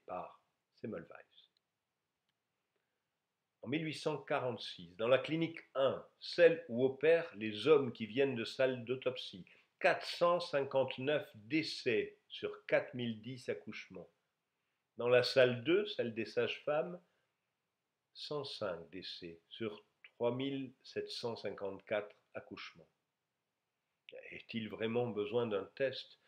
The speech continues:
pour montrer que la mortalité dans la salle un est plus forte ? Les femmes enceintes à Vienne, en tout cas, ne demandaient pas confirmation. Le bruit s'était répandu et les femmes faisaient tout pour ne pas accoucher dans la salle un,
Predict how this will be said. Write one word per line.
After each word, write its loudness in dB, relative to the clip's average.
pour 2
montrer 2
que -2
la 4
mortalité 0
dans 2
la 0
salle -2
un 2
est -2
plus -10
forte ? -4
Les 4
femmes 4
enceintes 6
à 10
Vienne, 6
en 6
tout -4
cas, 6
ne 4
demandaient 2
pas 2
confirmation. 2
Le 4
bruit 2
s'était 4
répandu 0
et -4
les 4
femmes 2
faisaient 0
tout -2
pour 0
ne 6
pas 6
accoucher 2
dans 6
la 8
salle 4
un, 6